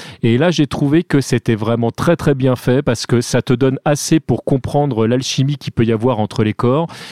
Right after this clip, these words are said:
euh, sans sombrer dans, dans la pornographie et en offrant une scène de, de bagarre de bouffe qui est vraiment, que je, je trouvais très naturelle. Donc, moi, c'est un des aspects qui m'a beaucoup plu et, et pour aller dans, dans ton sens, euh, Lux, je trouve qu'il y a vraiment une véritable alchimie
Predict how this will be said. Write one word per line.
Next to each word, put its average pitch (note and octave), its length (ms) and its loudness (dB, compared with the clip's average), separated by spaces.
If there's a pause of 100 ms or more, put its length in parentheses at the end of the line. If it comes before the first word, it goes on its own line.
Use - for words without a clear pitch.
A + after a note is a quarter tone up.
(180)
euh, A2+ 760 0
sans D#3+ 260 0
sombrer C#3+ 360 0
dans, A#2 340 0
dans A#2+ 140 0
la A#2+ 120 0
pornographie A#2+ 800 0
et B2+ 60 4
en B2 160 0
offrant C#3+ 340 0
une B2+ 140 -2
scène C#3 320 -2
de, A#2 140 0
de G#2+ 400 0
bagarre A#2+ 380 -2
de A#2+ 100 2
bouffe A#2+ 260 -2
qui - 120 -2
est - 20 -6
vraiment, C3 320 0
que G#2+ 100 -2
je, G2+ 100 -2
je F#2+ 180 -6
trouvais G#2+ 200 -2
très D3 220 -2
naturelle. B2+ 500 0 (400)
Donc, A#2+ 180 0
moi, C#3 120 2
c'est C#3 180 -2
un C#3+ 180 0
des C3+ 160 0
aspects B2 260 0
qui - 140 -2
m'a A#2 120 2
beaucoup A2+ 320 -2
plu E3+ 380 0
et, G2+ 60 -2 (180)
et G#2+ 40 -2
pour A2 240 -2
aller B2 180 0
dans, G2+ 280 -2
dans G2+ 180 -2
ton A2 160 -4
sens, - 400 -4
euh, G#2 260 0
Lux, C3 320 -2
je - 140 -2
trouve D#3+ 160 -2
qu'il A2+ 160 -2
y - 20 -2
a G2 40 -6
vraiment B2+ 180 0
une A2+ 340 -2
véritable C3+ 440 0
alchimie A#2 420 -2